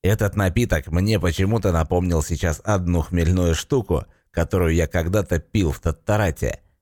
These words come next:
Нет, нет, вы этого места не знаете. Его нет даже на картах. Но оно всё-таки существует у Ледовитого океана. Там живёт около пятисот забытых Богом душ,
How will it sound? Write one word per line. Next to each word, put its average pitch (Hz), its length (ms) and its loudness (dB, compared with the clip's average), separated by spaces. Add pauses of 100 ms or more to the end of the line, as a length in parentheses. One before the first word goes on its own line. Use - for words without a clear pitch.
(120)
Нет, 82 300 -2 (140)
нет, 80 220 -2
вы 104 160 0
этого 120 220 0
места 110 340 0
не 98 120 2
знаете. 87 560 -2 (320)
Его 101 240 2
нет 98 240 0
даже 90 280 0
на 87 140 2
картах. 76 520 -2 (460)
Но 98 240 2
оно 131 220 2
всё-таки 92 500 -2
существует 101 800 -2
у 76 60 2
Ледовитого 80 580 0
океана. 82 560 -2 (360)
Там 110 200 2
живёт 120 400 2
около 113 340 2
пятисот 101 560 0
забытых 92 560 0
Богом 85 480 0
душ, 98 300 0